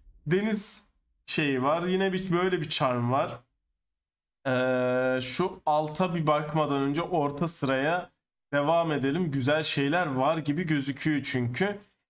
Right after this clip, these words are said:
Ace kostümü var. Yine Capita'da olduğu gibi böyle bir işleme var. Şapkası da yine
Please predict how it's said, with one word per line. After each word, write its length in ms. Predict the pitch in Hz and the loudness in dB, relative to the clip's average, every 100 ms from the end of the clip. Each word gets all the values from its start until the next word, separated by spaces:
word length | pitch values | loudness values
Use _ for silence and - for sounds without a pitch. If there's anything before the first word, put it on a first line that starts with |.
| _ | _
Ace 300 | 156 190 202 | -2 0 -2
kostümü 500 | - 202 196 202 202 | -2 -2 -2 -2 0
var. 160 | 196 196 | 2 2
Yine 260 | 165 175 190 | 0 -2 -2
Capita'da 500 | 170 - - 185 190 | -4 -4 0 0 2
olduğu 340 | 190 180 175 190 | 0 0 0 0
gibi 540 | 180 175 165 180 180 - _ _ _ _ _ - | 0 -2 0 -2 -4 -10 _ _ _ _ _ -2
böyle 520 | 160 160 156 156 - - | 0 2 2 0 -4 -4
bir 160 | 156 151 | -4 -2
işleme 580 | - - - 135 143 165 | -4 -2 0 0 0 2
var. 300 | 170 165 165 170 - | 2 2 -2 -8 -8
Şapkası 800 | - - 156 156 - 175 - 160 | -4 0 0 0 -2 -2 -2 0
da 80 | 170 | 0
yine 360 | 165 165 170 | 2 0 -2